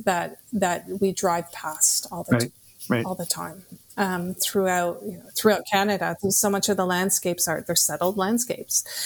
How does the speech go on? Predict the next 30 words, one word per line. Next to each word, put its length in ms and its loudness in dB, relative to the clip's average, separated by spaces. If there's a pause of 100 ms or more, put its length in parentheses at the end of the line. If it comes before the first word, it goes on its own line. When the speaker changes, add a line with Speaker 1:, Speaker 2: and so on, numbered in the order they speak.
(340)
Speaker 1:
and 440 4
they 100 0
have 320 2
a 60 0
history. 580 0
They 80 -4
have 200 2
a 60 -2
history, 840 2
uh, 280 -2
for, 560 0 (1400)
um, 220 -2
centuries 760 2
of, 320 2 (640)
of 520 0 (440)
often, 440 4
Speaker 2:
Yeah. 120 4 (320)
Speaker 1:
<laughs> 300 0
often 360 4
it's 160 2
not 160 0
the 60 2
best 280 2
history 520 0
in 140 2
Speaker 2:
Right. 0 -
Speaker 1:
terms 360 2
of, 300 0 (120)
you 180 -2
know, 80 -2